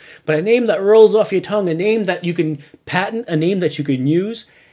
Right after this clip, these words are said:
and then your neighborhood, your community, everyone will know you by that name. So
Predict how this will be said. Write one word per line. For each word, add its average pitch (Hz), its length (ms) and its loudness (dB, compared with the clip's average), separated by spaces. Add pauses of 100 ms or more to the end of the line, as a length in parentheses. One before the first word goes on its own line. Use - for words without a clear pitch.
(180)
and 160 200 -2
then 180 180 -2
your 147 120 0
neighborhood, 180 560 0
your 120 100 -2
community, 185 580 -2
everyone 170 460 0
will 151 120 2
know 160 180 2
you 143 180 4
by 131 280 -4
that 117 240 -8
name. 98 280 -8 (320)
So 147 480 0